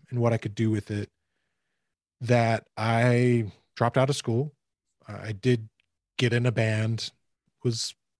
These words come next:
on a label, toured, put out albums. So I, I learned a lot of things there. And along the way, I had lots of different jobs and lots of different industries. I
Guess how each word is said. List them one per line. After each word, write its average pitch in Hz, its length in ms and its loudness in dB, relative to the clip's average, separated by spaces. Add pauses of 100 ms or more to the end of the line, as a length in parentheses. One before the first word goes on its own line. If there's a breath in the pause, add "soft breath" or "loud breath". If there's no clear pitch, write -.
(300)
on 107 220 2
a 104 100 0 (160)
label, 104 540 -2 (240)
toured, 113 500 4 (380 soft breath)
put 127 120 2
out 117 160 4
albums. 110 460 0
So 110 120 -6
I, 131 240 0
I 139 180 0
learned 147 500 2 (1300)
a 143 60 4
lot 143 240 6
of 143 80 -4
things 135 300 -2
there. 123 420 0 (180)
And 135 100 0
along 135 280 2
the 135 80 0
way, 123 300 -2
I 120 140 -6
had 117 460 -6 (540)
lots 127 320 0
of 123 80 -2
different 117 260 -4
jobs 101 480 -8
and 110 100 -6
lots 107 240 -4
of 113 60 2
different 107 300 -2
industries. 101 680 -4
I 101 380 -6